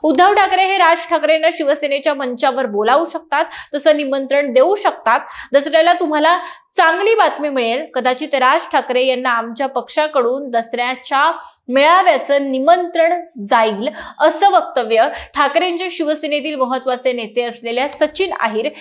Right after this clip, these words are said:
यांनी केलंय. एका मराठी वृत्तवाहिनीशी बोलताना त्यांनी हे अत्यंत मोठं विधान केलं. सचिन अहिर म्हणाले की उद्धव ठाकरे आणि राज ठाकरे यांनी एकत्र येणं ही केवळ दोन पक्षांची गरज नसून ते राज्यासाठी गरजेचं आहे.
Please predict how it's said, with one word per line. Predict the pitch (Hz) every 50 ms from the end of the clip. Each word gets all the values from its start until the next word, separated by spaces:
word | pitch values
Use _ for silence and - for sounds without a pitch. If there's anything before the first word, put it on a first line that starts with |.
| - - -
यांनी | 285 277 262 233
केलंय. | 196 - 185 170 - - - - - - - -
एका | - 370 381
मराठी | 392 370 359 370 392 381 415
वृत्तवाहिनीशी | 415 403 403 - 403 381 370 359 339 320 330 330 339 330 - 349
बोलताना | 277 277 254 247 240 285 269 254 254 254
त्यांनी | 254 262 254 240 240 254
हे | 247 240 254 254 302 311 - - - -
अत्यंत | - 294 285 - - - - 392 403 381 370 403
मोठं | 392 359 302 247 247 - 254 214
विधान | 208 202 208 190 185 196
केलं. | - 185 170 - - _ _ _ _ - - - - - - -
सचिन | - 302 302 339 359 349
अहिर | 320 339 349 349
म्हणाले | 339 330 320 320 320 339 359
की | - 403 427
उद्धव | 403 349 262 226 294 320 381
ठाकरे | 359 370 359 330 - - 330
आणि | 330 330 349 370 370
राज | 320 294 302 302 - -
ठाकरे | 294 240 240 240 233 302
यांनी | 339 359 359 381 403
एकत्र | 403 349 - - - 370 359 370 359
येणं | 359 311 285 240 226 269 339 -
ही | - - - 349
केवळ | 330 359 381 403 403 440 427 - -
दोन | 330 320 370 392 392
पक्षांची | 392 349 330 339 - 339 294 294 302 - 330
गरज | 294 277 269 240 254 262 254
नसून | 254 247 226 240 240 262 302 320
ते | 302 294
राज्यासाठी | 269 247 226 208 190 - 277 311 311 311 302 240 226 - - 339
गरजेचं | 330 370 403 403 - 381 359 330 - 202
आहे. | 208 - 214